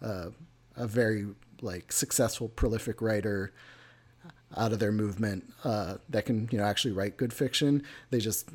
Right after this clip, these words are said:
are forced to, you know, create their own and, like, you know, take aspects of things that they see in,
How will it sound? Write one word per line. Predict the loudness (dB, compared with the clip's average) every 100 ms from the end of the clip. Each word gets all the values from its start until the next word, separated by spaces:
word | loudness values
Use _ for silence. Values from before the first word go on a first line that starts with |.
| -6
are | -4
forced | 0 0 0 0
to, | 0 0 -4
you | -6
know, | -6
create | -2 2 2 2
their | -2 0
own | -2 -4 -8 -14 -18 -20 -4
and, | 0 0 0 -4 -6
like, | -6 -4 -4 -6
you | -4
know, | -2
take | 2 2 2
aspects | 2 0 -2 -4 -4 -4
of | -4
things | -2 -2 -2
that | -4
they | -4
see | -2 -2
in, | -4 -4